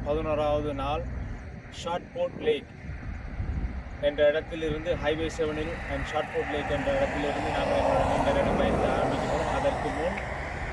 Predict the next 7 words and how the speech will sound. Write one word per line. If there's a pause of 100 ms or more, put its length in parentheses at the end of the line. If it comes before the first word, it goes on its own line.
(400)
நீண்ட
விடுதலை (120)
போராட்டத்தில் (380)
தமது
இளைய
இன்னுயிர்களை
ஆகுதியாக்கிய